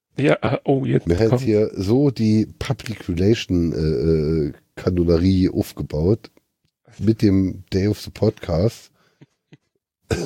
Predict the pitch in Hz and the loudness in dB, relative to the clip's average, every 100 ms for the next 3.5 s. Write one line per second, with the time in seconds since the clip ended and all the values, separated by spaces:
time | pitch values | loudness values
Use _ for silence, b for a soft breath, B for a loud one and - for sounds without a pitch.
0 | - _ _ _ _ B B 165 139 127 | -10 _ _ _ _ B B 0 0 -2
1 | - - 180 160 139 139 147 170 147 135 | -10 -2 -2 0 0 0 0 -2 0 0
2 | 131 131 127 127 127 120 123 160 - 151 | 0 -4 -4 -2 0 2 0 -4 -4 -8
3 | - - 139 147 151 | -4 -2 -2 -2 -12